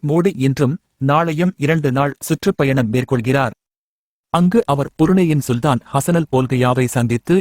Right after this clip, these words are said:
இருதரப்புக்கும் இடையேயான பரஸ்பர நட்புறவு குறித்து விவாதித்தார். புருனே பயணத்தை முடித்துக் கொண்டு பிரதமர் மோடி வரும் நான்கு மற்றும் ஐந்தாம் தேதி சிங்கப்பூர் செல்கிறார். காபூலில் நடந்த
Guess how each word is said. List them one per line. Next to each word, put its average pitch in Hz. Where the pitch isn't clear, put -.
இருதரப்புக்கும் 151
இடையேயான 131
பரஸ்பர 147
நட்புறவு 123
குறித்து 123
விவாதித்தார். 120
புருனே 214
பயணத்தை 143
முடித்துக் 131
கொண்டு 131
பிரதமர் 135
மோடி 170
வரும் 139
நான்கு 139
மற்றும் 131
ஐந்தாம் 135
தேதி 127
சிங்கப்பூர் 165
செல்கிறார். 120
காபூலில் 190
நடந்த 135